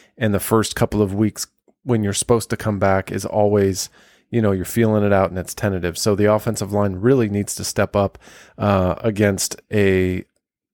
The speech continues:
next week against a <laughs> Seahawks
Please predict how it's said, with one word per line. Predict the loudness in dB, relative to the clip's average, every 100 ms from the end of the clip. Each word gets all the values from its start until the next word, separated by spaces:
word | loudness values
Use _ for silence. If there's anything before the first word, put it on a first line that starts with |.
| -8
next | 0 0 0 -2
week | -2 -2 -4
against | -2 -2 -4 -4
a | -2 0 -4 -8 _
<laughs> | _ _ -4
Seahawks | -4 -2 -4 0 2 4 2 0 -8